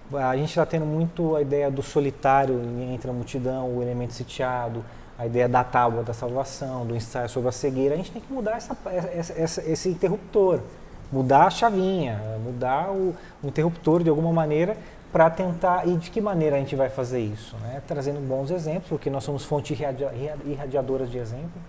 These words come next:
Eu falo isso, a gente é fonte irradiadora de exemplo. Se há alguma coisa que a gente pode fazer pra transformar o mundo, é transformar nós mesmos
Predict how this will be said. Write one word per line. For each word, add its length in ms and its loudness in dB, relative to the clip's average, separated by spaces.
Eu 80 0
falo 260 2
isso, 200 2
a 40 0
gente 240 -4
é 40 -8
fonte 360 -4
irradiadora 380 -2
de 80 -2
exemplo. 420 -4
Se 260 6
há 260 10
alguma 240 4
coisa 240 4
que 80 -4
a 60 0
gente 120 -6
pode 280 6
fazer 420 4
pra 120 0
transformar 440 2
o 60 4
mundo, 260 0
é 40 0
transformar 480 0
nós 280 2
mesmos 440 -2